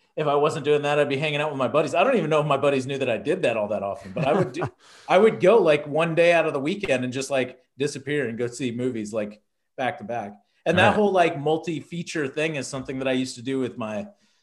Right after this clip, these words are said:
Speaker 1: my parents. Like, we would go and see a couple movies in a day, like a double feature. Like, that was just something that I really, like,
Speaker 3: Wow.
Speaker 1: remember fondly and doing and have, like, carried through it. I'll still do it. I, I still do it sometimes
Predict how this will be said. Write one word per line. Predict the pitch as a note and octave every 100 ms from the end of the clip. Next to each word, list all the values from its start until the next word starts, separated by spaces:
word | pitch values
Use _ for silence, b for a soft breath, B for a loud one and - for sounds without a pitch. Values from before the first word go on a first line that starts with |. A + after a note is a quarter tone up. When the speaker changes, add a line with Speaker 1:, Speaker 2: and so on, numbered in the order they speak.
| _ _
Speaker 1:
my | A#2+
parents. | A#2+ F3+ F#3+ A2+ G2+
Like, | B2 A2+
we | C3
would | C3 B2
go | B2 B2 A#2
and | A2+ A2+
see | - B2 A#2
a | A#2
couple | B2+ B2+ B2
movies | B2 A#2 A#2 A2 G#2 - _ _ _ _ _ _
in | C3+
a | A#2
day, | B2+ A#2+
like | G#2+ A2+
a | A2+
double | C3 A2 A2+
feature. | C#3 C3+ - F#3
Like, | D3+ C3
that | D3
was | C3
just | D3 B2+
something | C#3 C3 C3+
that | B2
I | A#2+
really, | A#2+ B2 A#2+ A#2
like, | B2 B2 A2 G#2 - _ _ _ _ _ _ _ _ _ _
Speaker 3:
Wow. | F#2+ G2+ B2+ -
Speaker 1:
remember | D3+ D#3+ D#3+ C#3+
fondly | C3 D3+ C#3 C#3+ B2 A2+
and | A#2 G#2+
doing | C3 B2+ A2+
and | G#2+ G#2 b b b b
have, | D3 A#2 -
like, | B2 A#2 A2+
carried | - B2+ A#2 G#2
through | B2+ C3+
it. | C3
I'll | F3
still | G3 G3 G3+
do | D#3
it. | C3+ - - _ _
I, | D#3 F#3
I | G3
still | G3+ A3+
do | G#3+
it | G3+ G#3
sometimes | F#3 F#3+ F#3+ E3+ - -